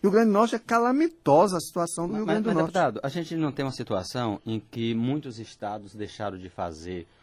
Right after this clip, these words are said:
Speaker 2: o dever de casa, o elementar, e quando o senhor fala no Rio de Janeiro, não vou nem falar do Rio Grande do Sul, porque o Rio Grande do Sul tem a questão da folha de aposentados, que é muito grande. Mas no Rio de Janeiro, claramente o Estado não se organizou, não se programou, gastou demais,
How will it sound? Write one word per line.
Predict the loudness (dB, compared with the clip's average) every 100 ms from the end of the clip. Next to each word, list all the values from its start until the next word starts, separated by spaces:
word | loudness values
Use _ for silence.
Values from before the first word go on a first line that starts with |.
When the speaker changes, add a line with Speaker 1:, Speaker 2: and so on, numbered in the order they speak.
| _ -16
Speaker 2:
o |
dever | -8 -8 -6 -10
de | -10
casa, | -10 -8 -8
o | -8
elementar, | -8 -6 -8 -10 -10 -10 -8
e | -10 -12
quando | -14
o |
senhor | -12 -12
fala | -10 -10
no | -10
Rio | -12
de | -10
Janeiro, | -10 -8 -10 -12 -18 _ _
não | -12
vou |
nem | -10
falar | -4 -2
do | -2
Rio | -6
Grande | -8 -8
do |
Sul, | -8 -8
porque | -8 -8 -8
o |
Rio | -8
Grande | -8 -8
do |
Sul | -12
tem | -12 -10 -10
a |
questão | -10 -12 -10 -10 -8 -10 _ _ _
da | -6 -6
folha | -4 -4 -4
de | -6 -6 -6 -4 -4 -4
aposentados, | -6 -10 -12 -10 -6 -6 -8
que | -10
é |
muito | -8 -8 -8
grande. | -10 -10 -12 -16 _ _ _
Mas | -8
no | -6
Rio | -6
de | -6
Janeiro, | -8 -6 -4 -4 -6 -12 _ _
claramente | -4 -2 -2 -4 -6 -8
o | -10
Estado | -10 -4 -4 -4 -8
não | -6 -4 -6
se | -8
organizou, | -6 -6 -8 -8 -8
não | -6 -6 -8
se | -10
programou, | -8 -8 -6 -6 -6
gastou | -4 -4 -4 -4 -2
demais, | -4 -4 -4 -6